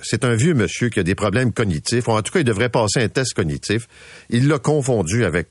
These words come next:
l'ex-politicienne, euh, Nancy Pelosi.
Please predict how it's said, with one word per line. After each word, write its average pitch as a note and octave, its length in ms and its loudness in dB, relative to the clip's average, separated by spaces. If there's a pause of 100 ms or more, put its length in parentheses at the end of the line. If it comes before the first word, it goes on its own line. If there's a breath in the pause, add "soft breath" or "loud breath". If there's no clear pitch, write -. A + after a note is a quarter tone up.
l'ex-politicienne, G2 1040 -2 (420 loud breath)
euh, D#2 240 0
Nancy F#2 380 0
Pelosi. E2+ 520 -2